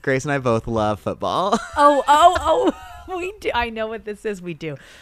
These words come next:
Speaker 2: We love football. And when we say we, David really, really, really,
Speaker 1: Love
Speaker 2: really
Speaker 1: it. And never
Speaker 2: loves
Speaker 1: miss a game.
Speaker 2: football. He, he watches games with piles of footballs
Speaker 1: Piles of 'em. I
Speaker 2: by
Speaker 1: just think
Speaker 2: him.
Speaker 1: that it's, like, more,
Speaker 2: Mm-hmm.
Speaker 1: like, I'm, I'm, I'm, you know, there's, like, method acting. I'm a method
Speaker 2: Mm-hmm.
Speaker 1: watcher.
Speaker 2: Of,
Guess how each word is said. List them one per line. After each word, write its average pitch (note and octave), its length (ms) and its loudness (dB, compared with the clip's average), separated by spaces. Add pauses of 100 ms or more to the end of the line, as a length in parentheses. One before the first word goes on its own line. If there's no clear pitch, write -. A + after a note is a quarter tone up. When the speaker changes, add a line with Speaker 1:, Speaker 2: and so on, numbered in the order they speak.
(140)
Speaker 2:
We F#3+ 80 -10
love F3+ 240 -4
football. E3 260 -6
And E3+ 160 -8
when F3+ 140 -8
we A3 100 -4
say A#3+ 240 -4
we, E3+ 320 -6
David D#3 420 -8
really, C#3+ 640 -12
really, F2+ 240 -14
really, F#2+ 220 -8
Speaker 1:
Love F#2 240 -6
Speaker 2:
really F#2+ 100 -6
Speaker 1:
it. G#2+ 60 -6
And G#2 80 -6
never G#2 220 -4
Speaker 2:
loves G#2+ 80 -4
Speaker 1:
miss G#2 180 -8
a A2 40 -12
game. F#2+ 440 -8
Speaker 2:
football. C3+ 240 -8
He, D#3 240 -12
he F3 300 -12
watches E3 520 -6
games D#3+ 380 -12
with D#3 200 -12
piles D#3 440 -8
of C#3 100 -12
footballs C#3 500 -10
Speaker 1:
Piles G2+ 320 0
of F#2 140 -8
'em. F#2+ 160 -8
I G#2 120 -4
Speaker 2:
by G2 60 -4
Speaker 1:
just G#2 140 -8
think A2+ 160 -6
Speaker 2:
him. - 60 -14
Speaker 1:
that A#2 120 -4
it's, A2 160 -8
like, G2+ 200 -8
more, G#2 520 -8 (160)
Speaker 2:
Mm-hmm. E3 200 -10
Speaker 1:
like, G#3 100 -2
I'm, C4+ 140 -6 (100)
I'm, D4+ 300 -4 (120)
I'm, D4+ 760 -8 (320)
you A3 100 -8
know, A#3+ 100 -2
there's, A3+ 200 0
like, F#3+ 140 -2
method D3 340 0
acting. A2 480 -6
I'm B2 140 -4
a B2+ 60 -4
method G#2+ 360 -4
Speaker 2:
Mm-hmm. F#2 120 -10
Speaker 1:
watcher. - 720 -8
Speaker 2:
Of, - 140 -18